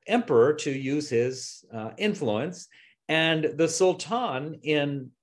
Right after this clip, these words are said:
in Istanbul was only too happy to say yes to a request from the French emperor, because this is a period when colonial powers in Europe are expanding, and the real prize of the nineteenth century was the Ottoman Empire itself. And the, uh,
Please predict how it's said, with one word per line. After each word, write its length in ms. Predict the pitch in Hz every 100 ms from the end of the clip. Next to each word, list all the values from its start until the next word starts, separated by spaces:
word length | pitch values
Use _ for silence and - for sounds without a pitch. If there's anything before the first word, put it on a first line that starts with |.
| _ -
in 140 | 147
Istanbul 540 | 226 - 165 139 143 151
was 180 | 165
only 340 | - 180 190 180
too 200 | 214 262
happy 340 | 151 104 127
to 80 | 123
say 240 | 131 147 131
yes 480 | 147 135 117 -
to 160 | - 135
a 60 | 131
request 440 | 147 135 107 101
from 140 | 101
the 60 | 92
French 260 | - 110 214
emperor, 360 | 233 - - - -
because 300 | 143 175 - - _ 147
this 180 | 233
is 140 | 254 233
a 80 | 214
period 460 | - 208 196 170
when 260 | 147 147 147
colonial 440 | - 175 196 196
powers 600 | 165 120 156 170 147 127
in 100 | 127
Europe 440 | 127 143 190 135 117
are 100 | 107
expanding, 640 | 107 - 175 185 175 123
and 260 | 123 143 - - _ 156
the 80 |
real 220 | 160 240 233
prize 640 | - - 220 220 139 113
of 80 | 123
the 80 |
nineteenth 340 | 139 175 175 107
century 440 | 214 208 127 113 -
was 300 | 165 202 151
the 120 | 131
Ottoman 320 | 143 147 139
Empire 380 | 139 139 123 92
itself. 480 | 95 - 156 - - _ _ _ _
And 300 | 151 151 139 143
the, 420 | 135 135 131 123 - 131
uh, 220 | 117